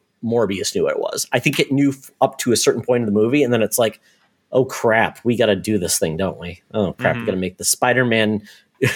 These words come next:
Speaker 1: I, I forget, we ca-, we, we have not figured out what to call this thing. It's like the Spider-Man, Sony cinematic universe of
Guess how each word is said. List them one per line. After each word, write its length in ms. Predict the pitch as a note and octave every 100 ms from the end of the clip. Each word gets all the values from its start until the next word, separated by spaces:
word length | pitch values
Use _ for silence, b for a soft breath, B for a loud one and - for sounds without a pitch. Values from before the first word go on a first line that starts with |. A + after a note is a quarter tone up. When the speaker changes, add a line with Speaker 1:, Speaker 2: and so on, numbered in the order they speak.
| B B
Speaker 1:
I, 120 | - -
I 60 |
forget, 200 | - F#3
we 100 | F#3
ca-, 200 | F#3 A3+ E3
we, 300 | G#3+ A3 -
we 120 | G3+
have 100 | B3+
not 180 | G#3+ G#3
figured 220 | F#3+ F3+
out 100 | C#3+
what 140 | C#3+
to 80 | C#3
call 200 | - B2
this 160 | B2 -
thing. 140 | D3+
It's 140 | C#3 C3
like 100 | -
the 80 | A2
Spider-Man, 800 | - - C3 D3+ D3 D3 C#3+ C#3+
Sony 600 | - F3 A3+ A3+ G#3+ G3+ B B _ _ _ _ _ _ _ _ B2
cinematic 640 | - F3+ E3+ E3 D#3+ D#3
universe 540 | D#3+ D#3+ D#3 D#3 D#3
of 360 | C#3+ C3 A#2